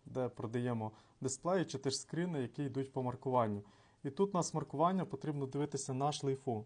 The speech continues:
В даному випадку це L H тридцять шістдесят шість. І по цьому маркуванню вводите там в Google чи на нашому сайті і знаходите такий сенсор. Ну, або інший сенсор. Як бачите, він іде зі скотчем, але сам скотч уже міг пересохнути. Тобто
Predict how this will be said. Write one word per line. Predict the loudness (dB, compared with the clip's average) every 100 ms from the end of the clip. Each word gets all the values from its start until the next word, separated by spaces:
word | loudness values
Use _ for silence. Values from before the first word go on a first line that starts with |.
| 2
В |
даному | 4 4 2
випадку | 0 0 -2 -2
це | 0 0
L | 2 2
H | 4 2 0 -8 _
тридцять | 2 2 2 -6
шістдесят | -6 -6 -6 -4 0 0
шість. | 0 -2 -2 -4 -16 -20 -20 -20 _
І | 0 2
по | 2
цьому | 2 2
маркуванню | 2 -2 2 2 4 2
вводите | 0 0 -2 -2 -2 -4
там | -6 -6
в | -4
Google | -4 0 0 0
чи | -4
на | -4
нашому | 0 0 0 -2 -2
сайті | 0 0 0 -4
і | -4
знаходите | -4 -2 -2 -2
такий | -8 -4 -2
сенсор. | 0 0 0 -4 -10 -14 -20 _
Ну, | 0
або | 4 6 4
інший | 2 0 -2 -6
сенсор. | -4 -4 -4 -12 -16 -8
Як | -2 6
бачите, | 6 4 0
він | 2 2 0
іде | 2 2
зі | 2
скотчем, | -2 0 0 2 -2 2
але | 4 4
сам | 2 -2
скотч | 2 6 6 4
уже | 0 0
міг | -2
пересохнути. | 0 0 2 2 2 0 -6 -8 -4
Тобто | -4 0 2 2